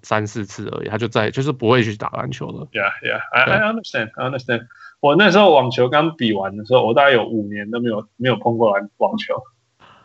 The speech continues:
Speaker 1: That's
Speaker 2: Yeah.
Speaker 1: different.因为像J J Redick，Redick，他就说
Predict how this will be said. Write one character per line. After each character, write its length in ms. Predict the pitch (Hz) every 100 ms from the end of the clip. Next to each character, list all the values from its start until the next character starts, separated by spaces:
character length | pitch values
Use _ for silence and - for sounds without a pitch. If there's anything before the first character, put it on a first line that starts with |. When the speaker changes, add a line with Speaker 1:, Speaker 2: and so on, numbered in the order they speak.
| _ _ _ _ -
Speaker 1:
That's 240 | - 214
Speaker 2:
Yeah. 160 | - 202
Speaker 1:
different. 240 | 196 135 -
因 100 | 196
为 80 | 208 _
像 340 | - - 156 143
J 160 | 175
J 140 | 175 160
Redick，Redick， 800 | 156 143 127 - 156 147 143 113
他 120 | 147
就 120 | 160
说 400 | 151 151 156 -